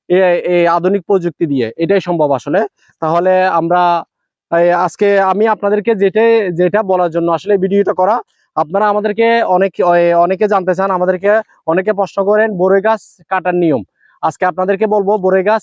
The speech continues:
কিভাবে কাটবেন, কিভাবে কাটলে আপনার গাছটা সুস্থ থাকবে এবং কিভাবে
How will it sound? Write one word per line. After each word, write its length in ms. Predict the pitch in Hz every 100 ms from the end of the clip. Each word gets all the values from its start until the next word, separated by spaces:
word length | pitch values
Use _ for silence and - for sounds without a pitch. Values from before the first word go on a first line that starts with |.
| -
কিভাবে 280 | 196 196 202
কাটবেন, 400 | 202 196 180 233 262 _ _ -
কিভাবে 240 | 180 202
কাটলে 260 | 202 185 208
আপনার 220 | 202 190
গাছটা 240 | 180 175 196
সুস্থ 200 | 196 185
থাকবে 240 | 196 190 190
এবং 160 | 190 202 -
কিভাবে 360 | 180 190 202